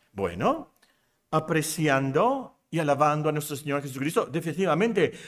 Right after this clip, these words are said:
por su gran humildad. Y que para salvarnos tomó nuestro lugar. Ya les he dicho, a, a lo mejor hace mucho que no lo digo,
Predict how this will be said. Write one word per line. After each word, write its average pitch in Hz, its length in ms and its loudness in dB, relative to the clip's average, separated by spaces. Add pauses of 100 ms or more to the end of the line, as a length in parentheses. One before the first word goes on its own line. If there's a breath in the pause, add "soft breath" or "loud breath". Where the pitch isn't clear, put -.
(120)
por 175 180 6
su 165 160 2
gran 190 360 2
humildad. 151 440 -2 (1120)
Y 233 160 2
que 220 140 4
para 185 240 4
salvarnos 190 1120 2 (240)
tomó 220 600 6
nuestro 254 480 -2
lugar. 143 440 -2 (1200)
Ya 254 100 4
les 233 180 2
he 208 40 4
dicho, 180 540 0
a, 127 160 -4
a 147 280 0
lo 127 100 0
mejor 135 260 0
hace 127 140 -4
mucho 135 340 -6
que 107 320 -6 (280)
no 131 120 -2
lo 135 140 2
digo, 120 520 -2